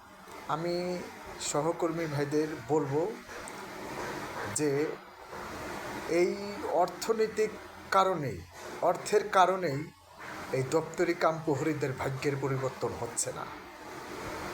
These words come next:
রিট পিটিশন দাখিল করা হয়েছে কিছু স্বার্থবাদীদের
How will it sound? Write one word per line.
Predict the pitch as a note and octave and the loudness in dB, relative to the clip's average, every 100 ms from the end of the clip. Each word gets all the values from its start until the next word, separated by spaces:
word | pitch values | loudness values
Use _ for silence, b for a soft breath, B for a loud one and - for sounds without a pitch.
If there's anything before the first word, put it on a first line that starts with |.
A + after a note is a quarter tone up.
| - - - - - - - - - - - - | -6 -8 -8 -8 -8 -8 -8 -8 -8 -8 -6 -2
রিট | C#3 A3 - - | 0 0 -2 -2
পিটিশন | A#3 A3+ G#3+ - G#3+ G#3 F#3+ | -2 0 0 2 2 2 2
দাখিল | F#3+ - G#3+ - - - | 2 2 -4 -4 -10 4
করা | G3+ F3+ E3 G3+ G#3+ - - - - - - - - - - - - - - - - - - - - - - E4+ - F4+ F4+ - - - - - - - - - - - - - - - - C4 F3+ | 8 10 8 6 0 -12 -20 -20 -18 -14 -12 -10 -8 -8 -8 -6 -6 -8 -8 -10 -10 -8 -8 -8 -8 -8 -6 -6 -6 -6 -8 -8 -10 -12 -12 -12 -12 -12 -10 -10 -8 -8 -6 -6 -6 -6 -6 -4 2
হয়েছে | E3+ G3+ G3+ F3 D3 E3 - - - - - - - - | 6 6 4 4 2 0 -6 -18 -20 -20 -18 -16 -12 -6
কিছু | F#3 F3+ - F#3 F3+ | -2 0 2 4 4
স্বার্থবাদীদের | F3 F3 E3+ - E3+ F3 E3+ D3+ C#3+ D#3+ | 4 2 2 0 2 4 4 2 4 2